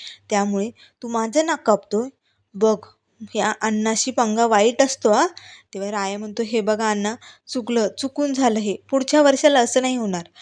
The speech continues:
तेव्हा अण्णा बोलतात, "या वर्षीचं काय पण? या वर्षीच्या मानाचा फेट्याचं काय? मला काय बी माहिती नाही. ते बैल कुठं आहे? त्या बैलांना आत्ताच्या आत्ता उडव, कारण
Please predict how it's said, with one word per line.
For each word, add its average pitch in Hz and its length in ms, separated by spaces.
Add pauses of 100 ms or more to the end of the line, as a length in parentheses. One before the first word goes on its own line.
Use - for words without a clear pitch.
(240)
तेव्हा 202 200
अण्णा 208 220
बोलतात, 196 440
"या 247 300
वर्षीचं 262 500
काय 220 200
पण? 208 400 (420)
या 226 240
वर्षीच्या 247 500
मानाचा 240 480 (100)
फेट्याचं 226 420 (100)
काय? 247 380 (500)
मला 196 260
काय 202 260
बी 208 140
माहिती 196 300
नाही. 175 160 (440)
ते 226 60
बैल 226 320
कुठं 220 260
आहे? 190 120 (360)
त्या 226 160
बैलांना 214 580
आत्ताच्या 208 460
आत्ता 196 300
उडव, 190 260 (480)
कारण 208 460